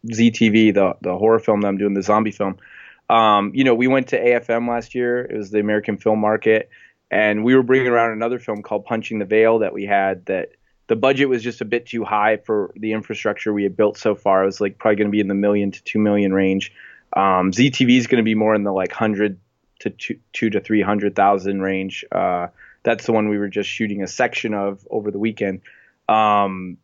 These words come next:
and so, like, but, but even then, like, you know, you need to go in, you gotta pitch it, you gotta sell it. Um, and one of the tricks I used is, you know, I, I'm an illustrator, so I would make a killer poster and, like, on the back, you know, the one sheet, you know, it would look really good.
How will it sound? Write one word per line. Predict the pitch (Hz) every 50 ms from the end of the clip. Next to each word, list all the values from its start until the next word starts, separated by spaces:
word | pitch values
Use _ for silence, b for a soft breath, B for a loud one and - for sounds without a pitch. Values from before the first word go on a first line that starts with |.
| _ _ _ _ _ - - _ -
and | 127 120 120
so, | 120 - 147 131 123 120
like, | 110 110 107 101 - _
but, | - 120 110 110
but | 120 123 135
even | 170 175 160 139
then, | 151 170 170 139
like, | 123 117 110 107 -
you | 127
know, | 123 117
you | 113 113 120 120
need | 123 127 117
to | 117
go | 107 120 120 120
in, | 127 139 147 143
you | 127
gotta | 110 110 104 98
pitch | - - 131 131 - -
it, | 143 127 -
you | - 113
gotta | 113 110 104 104
sell | - - 131 131 139 131
it. | 110 - - b b b b b b b _ _
Um, | - 107 107 104 101 101 98 101
and | 92 117 127
one | 135 151 165
of | 165
the | 156
tricks | 151 - - 147 135 - -
I | 123 131
used | 143 139 127 120 113 104 -
is, | 117 110 104 107 -
you | 131 127
know, | 117 110
I, | 104 113 123 120 - - -
I'm | 120 120 120 120
an | 117
illustrator, | 123 131 143 139 - - 123 113 110 107
so | 104 - 117
I | 110 110
would | 110 113
make | 113 117 113 107
a | 117 104
killer | - - - 120 117 117 113 110 107 b b b _ _ _ -
poster | - 139 127 131 123 - - 131 120 120 120 120
and, | 117 110 107 110
like, | 104 101 101 110
on | 110 107
the | 107
back, | 98 113 113 107 107 -
you | 117 110
know, | 107
the | 98 101
one | 92 110 117 123
sheet, | 123 123 - 110 101 92 - _
you | - 117
know, | 110 107 101
it | 101 98
would |
look | 107 110 104 -
really | 113 117 113 113 110
good. | 104 123 117 110 b